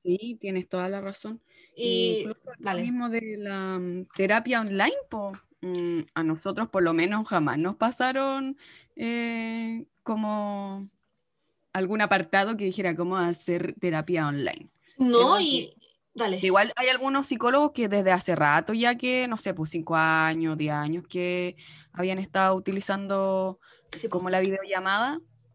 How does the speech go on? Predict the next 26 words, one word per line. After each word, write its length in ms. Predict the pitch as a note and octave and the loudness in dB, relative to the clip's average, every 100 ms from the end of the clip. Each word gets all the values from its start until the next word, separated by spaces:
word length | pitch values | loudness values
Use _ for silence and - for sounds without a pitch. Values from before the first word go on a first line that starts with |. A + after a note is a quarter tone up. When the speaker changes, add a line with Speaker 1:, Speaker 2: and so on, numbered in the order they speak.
| _ - | _ -2
Speaker 1:
Y 280 | F#3 F#3 D#3+ - | 0 -2 -6 -10
que, 80 | D#3+ | -6
y 120 | D#3+ | -2
que 80 | E3+ | 4
igual 360 | E3+ E3+ F#3 | 4 6 4
leí 180 | A#3 B3 | 4 2
algunos 360 | A#3+ A#3 C4+ D4 | 2 2 -2 -2
que 160 | - G#3 | -2 -2
decían 400 | F#3+ - G3+ F#3+ | -2 -2 -6 -6
que, 840 | G3 F3+ F3 F3 E3+ E3 D#3+ - - | -2 0 2 0 0 -2 -4 -6 -6
que 120 | E3 | -2
otros 260 | F3 F3+ F#3 | -2 -2 -6
psicólogos 420 | E3 F3 F3 F3 | -2 0 0 0
como 160 | E3 | -2
más, 580 | D#3 D3+ C#3+ C#3+ - - _ - _ _ - | 0 0 0 -4 -6 -12 _ -20 _ _ -8
eh, 260 | D3+ C3+ - | -6 -6 -8
clásicos 760 | - A3 D#3 D#3 F3+ D#3+ G3 - | 0 4 4 2 -4 -4 -8 -4
o 100 | F3 | -6
tradicionales 760 | E3 D#3+ D#3 - D#3 D#3 F3 | -2 0 0 0 0 0 -2
decían 280 | E3+ D#3+ D#3 | -4 -4 -4
que 100 | D3+ | -4
no, 320 | D3+ D3 D3 | -2 0 -2
como 220 | C#3+ D3+ D3 | -2 -4 -4
que 80 | |
eso 180 | D3+ D3+ | -6 -6
no 500 | D3 C#3 C3+ C3+ D#3 | -8 -6 -8 -10 -16